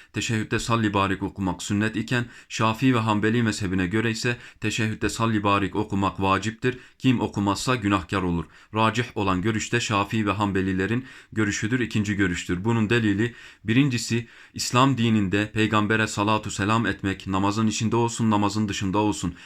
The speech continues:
peygambere, Allah Resulüne sallallahu aleyhi ve sellem salatu selam etmek İslam'ın şiarlarından olmuştur. İslam denince akla gelen İslam'ın şiarlarından olmuştur peygambere salatu selam etmek. Bir İslam'ın şiarı olmuş bir ameli asla terk etmek caiz olamaz.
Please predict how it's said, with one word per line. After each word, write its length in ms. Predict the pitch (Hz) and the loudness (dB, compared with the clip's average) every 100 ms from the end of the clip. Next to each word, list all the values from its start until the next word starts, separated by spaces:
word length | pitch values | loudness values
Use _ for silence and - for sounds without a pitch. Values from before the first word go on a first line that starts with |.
| - | -8
peygambere, 500 | 101 104 104 101 104 | 0 2 2 2 2
Allah 300 | 95 101 113 104 | 2 2 0 -2
Resulüne 340 | 98 101 95 | -4 -2 -2
sallallahu 680 | - 98 98 95 98 92 92 | -2 -2 0 2 0 0 0
aleyhi 340 | 95 92 92 | 0 -2 -2
ve 60 | 82 | -4
sellem 340 | 101 95 90 - - | -2 -2 -4 -8 -18
salatu 440 | - 104 110 104 104 | -4 2 2 0 -4
selam 340 | 104 104 107 | -2 0 0
etmek 340 | 110 123 127 135 - - | 0 -2 -4 -6 -16 -8
İslam'ın 440 | 113 - 104 113 | -4 0 2 2
şiarlarından 840 | 131 - 104 101 101 101 98 104 113 | 2 2 4 4 2 0 2 2 2
olmuştur. 480 | 113 104 - 92 - - - | 2 0 -2 -6 -8 -12 -8
İslam 400 | - 113 117 104 | -4 0 2 2
denince 340 | 110 113 110 | 2 2 2
akla 280 | 95 - 113 | 0 0 0
gelen 340 | 104 104 127 - - | 0 0 -2 -6 -14
İslam'ın 500 | - - 110 104 113 | -10 -4 0 2 2
şiarlarından 760 | 127 113 98 98 98 98 101 113 | 0 2 2 2 0 0 2 2
olmuştur 440 | 113 107 - 98 | 2 0 -2 -8
peygambere 560 | - 104 95 95 101 101 | -4 -2 0 0 0 -2
salatu 420 | - 95 95 95 | 0 0 0 -2
selam 340 | - 95 98 | -2 0 0
etmek. 360 | 85 - 92 78 - - - - | -2 -2 -4 -6 -12 -20 -20 -8
Bir 200 | 104 120 | -4 -2
İslam'ın 580 | - - 107 110 117 - - | -2 0 2 4 2 -2 -10
şiarı 420 | - 110 104 104 | -4 0 2 4
olmuş 400 | 135 120 110 - | 4 4 2 0
bir 180 | 110 - | 0 0
ameli 280 | 101 98 92 | 0 0 0
asla 440 | 110 123 - 104 98 | 0 0 -2 -2 0
terk 260 | 117 - | -2 -2
etmek 320 | 98 101 90 92 | -4 -2 -2 0
caiz 400 | 98 92 113 113 | 2 2 0 -2
olamaz. 480 | 95 98 110 107 | 0 2 2 0